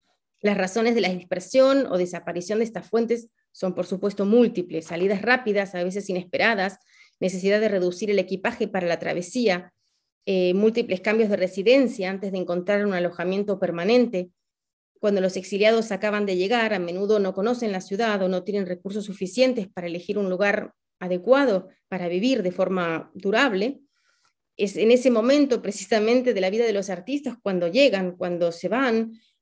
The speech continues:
eh, cuando buscan redes para, para poder integrar, o sea, cuando llegan y se van a, a un piso, un barrio, un departamento,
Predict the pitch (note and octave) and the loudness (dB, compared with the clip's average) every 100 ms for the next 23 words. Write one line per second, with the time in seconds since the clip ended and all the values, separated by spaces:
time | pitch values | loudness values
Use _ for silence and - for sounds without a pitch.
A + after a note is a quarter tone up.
0 | - F#3 F3+ G3 G3 A3 A#3+ A#3+ G3+ F#3+ | -6 -4 0 0 2 0 2 2 2 2
1 | C4 D#4 G#3+ - G3 F3+ E3+ E3 - F3+ | 4 4 2 -2 -6 -4 -4 -6 -2 -2
2 | F3+ F#3 A#3 A#3+ A3 F#3+ C4+ A3 F#3 F3+ | 2 4 6 4 2 0 0 -2 -4 -6
3 | F3 F3 G#3 A3+ G3+ G3 G#3 A3 F3+ - | -4 0 0 0 0 0 0 0 -2 -6
4 | F3 F#3+ G3+ A#3 C#4 A#3 F#3 F#3 B3+ A#3 | -6 -2 -2 0 -2 -2 -2 0 0 0
5 | G3 F#3 F3+ - F3 C4 B3 G#3 | 0 -2 -4 -6 0 2 2 -2